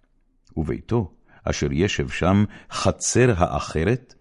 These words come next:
מבית לאולם, כמעשה הזה היה. ובית יעשה לבת פרעה, אשר לקח שלמה, כאולם הזה. כל אלה אבנים יקרות כמידות גזית,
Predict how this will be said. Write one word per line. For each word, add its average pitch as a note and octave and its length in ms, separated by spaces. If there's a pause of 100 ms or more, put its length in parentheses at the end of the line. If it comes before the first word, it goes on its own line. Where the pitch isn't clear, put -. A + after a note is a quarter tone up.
(300)
מבית A2+ 600
לאולם, D#2 600 (420)
כמעשה D2+ 840
הזה A2+ 400
היה. D#2+ 240 (640)
ובית A2 560
יעשה - 420
לבת A#2 380
פרעה, A#2 500 (260)
אשר - 260
לקח F#2 400
שלמה, D#2 540 (560)
כאולם G#2 580
הזה. F2 240 (840)
כל C2 240
אלה A#2 360 (220)
אבנים D#2 540
יקרות F#2 640
כמידות E2+ 600
גזית, F#2 460